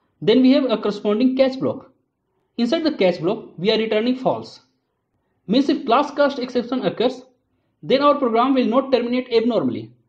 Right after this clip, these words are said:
Instead, the method equals will return false.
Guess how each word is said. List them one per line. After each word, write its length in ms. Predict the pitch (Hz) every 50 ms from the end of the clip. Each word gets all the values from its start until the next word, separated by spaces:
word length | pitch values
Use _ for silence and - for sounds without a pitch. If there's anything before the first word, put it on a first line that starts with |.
| _ _ _ _ -
Instead, 420 | 220 220 - - - 285 262 240
the 80 | 247 247
method 400 | 226 226 214 226 247 202 - -
equals 520 | 190 - - 269 320 339 - - - - _ -
will 140 | 175 185 190
return 280 | 190 190 214 220 -
false. 440 | 233 - 175 131 107 107 - - -